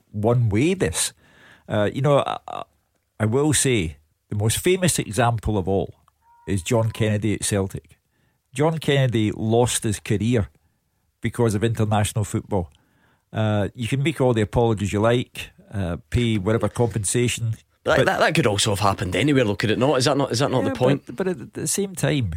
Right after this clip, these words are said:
Speaker 1: you know, clubs willingly give over their players for all manner of competitions. And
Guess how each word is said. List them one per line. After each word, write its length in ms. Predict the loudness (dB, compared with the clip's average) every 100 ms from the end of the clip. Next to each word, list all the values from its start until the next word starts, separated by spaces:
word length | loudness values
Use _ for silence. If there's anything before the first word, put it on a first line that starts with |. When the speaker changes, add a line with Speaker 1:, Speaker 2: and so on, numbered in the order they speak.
| -10 -8
Speaker 1:
you 100 | -2
know, 200 | 0 0
clubs 500 | -2 -2 -2 -2 -2
willingly 720 | -2 0 2 2 0 0 -2
give 280 | 0 0 2
over 220 | 2 0
their 180 | 0 -2
players 500 | -4 -6 -6 -10 -18 _ _ _ _ _ _
for 460 | _ 0 2 2 0 0
all 220 | 2 4
manner 360 | 4 4 2 0
of 120 | -2
competitions. 800 | -2 -2 -4 -4 -4 -4 -8 -12 _ _ _ _ _ _ _ _ _
And 440 | 2 2 2 -2